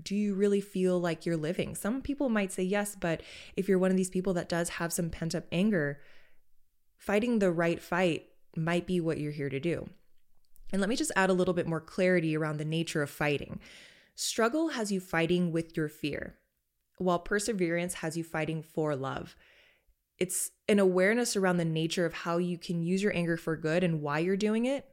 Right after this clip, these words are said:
Because when you're fighting fear, you're on the struggle bus.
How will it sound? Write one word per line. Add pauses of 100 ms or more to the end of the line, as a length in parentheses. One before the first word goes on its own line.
(840)
Because
when
you're
fighting
fear, (100)
you're
on
the
struggle
bus.